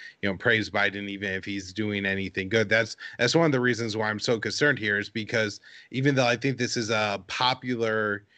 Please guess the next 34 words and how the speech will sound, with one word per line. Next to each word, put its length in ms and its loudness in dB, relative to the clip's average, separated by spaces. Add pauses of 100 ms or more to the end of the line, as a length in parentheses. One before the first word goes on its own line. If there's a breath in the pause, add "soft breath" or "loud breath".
(180 soft breath)
uh, 200 0
American 580 2
position, 460 -2
even 240 2
if 120 0
it 120 2
gets 240 -2
messy, 540 -2 (200 soft breath)
I 80 0
think 220 2
the 100 0
American 480 0
people 300 -2
are 80 0
generally 500 0
gonna 180 -2
be 140 -4
happy 340 0
to 120 -8
be 180 -2
out 160 4
of 80 -2
Afghanistan. 920 0 (420 loud breath)
Uh, 200 2
but 300 2
the, 140 4
the 140 -4
message 540 0
and 140 -2
the 60 0
narrative 380 2
from 200 -4
the 80 -2
mainstream, 720 -2